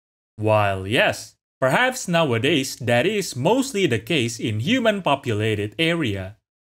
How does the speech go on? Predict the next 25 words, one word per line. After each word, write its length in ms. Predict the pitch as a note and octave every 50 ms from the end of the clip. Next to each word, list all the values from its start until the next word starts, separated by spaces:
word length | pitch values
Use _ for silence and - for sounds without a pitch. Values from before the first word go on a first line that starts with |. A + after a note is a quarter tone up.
| _ _ -
wildfires 880 | A#2+ D3+ G#3 B3 C4+ C4 C4+ - F#3 E3+ D#3 B2 A#2 A2+ A2+ - -
do 300 | A#2 G3+ A#3+ A3+ F#3 B2
happen 480 | G#2 A2+ C3 C#3 C3+ C3 B2+ G#2 G2+ G2+
naturally. 680 | A2 A#2+ C3+ C3+ - - A#2+ G#2 F#2 F2+ E2+ D#2+ - _ _ _ _ _ _ _ _ _ _ _ _ _ -
Most 300 | C#3+ G#3 C4 D4 C#4+ C#4
of 100 | A3+ G3
the 80 | F3+ -
time, 320 | - C3 A2+ G#2 G#2 A2 - -
it's 240 | B2+ A2 - -
caused 420 | - - A#3 G3+ F#3+ G3+ - - A#2+
by 120 | A2 G#2+
lightning 480 | G2 G#2 B2+ E3 G3+ F#3 E3+ B2+ A2 G#2
strikes. 560 | - - B2 G2 E2+ E2 - _ _ _ _ _ _ _ _ _ _ -
However, 720 | G2 G2 G#2+ C#3+ G#3+ A3+ G#3 F3+ D#3 D#3 E3+ E3+ - _ _ _ _
it 180 | D#3+ D#3+ C#3 -
can 140 | C4 C#4 C#4
also 260 | B3+ A#3 - - C#3
be 120 | A2 G#2+
caused 460 | G#2+ - - F3+ E3 D#3 D#3+ - - A#2
by 80 | G#2 G2+
sparks 500 | - - - A#3 G#3+ F#3 F#3+ F3 - -
started 480 | - - A#3 B3 B3 G#3+ G#3+ G#3+ -
by 120 | A#2+ A2+ G#2+
falling 440 | G#2+ - D3 D3 C#3 A#2+ G#2 G2+
rocks, 480 | G#2+ C#3 D#3 C3 G2 - - - - -